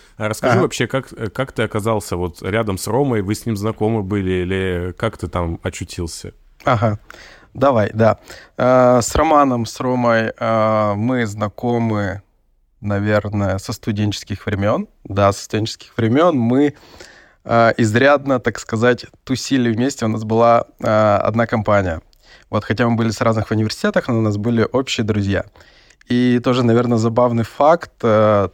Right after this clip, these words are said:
Speaker 2: то, что Рома учился в железнодорожном и вообще должен был, э,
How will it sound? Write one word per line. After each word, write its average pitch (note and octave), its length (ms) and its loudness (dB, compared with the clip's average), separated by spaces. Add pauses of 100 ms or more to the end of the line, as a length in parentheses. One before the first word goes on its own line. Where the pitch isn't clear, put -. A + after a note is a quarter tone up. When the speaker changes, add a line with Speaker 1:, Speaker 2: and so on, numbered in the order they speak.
Speaker 2:
то, B2+ 220 -2
что A2 640 0
Рома A#2 300 0
учился A2 360 -4
в G#2 40 -4
железнодорожном A2+ 800 0 (100)
и A2+ 80 -2
вообще A2 180 -2
должен A#2 320 0
был, A2+ 300 -2
э, G#2 400 0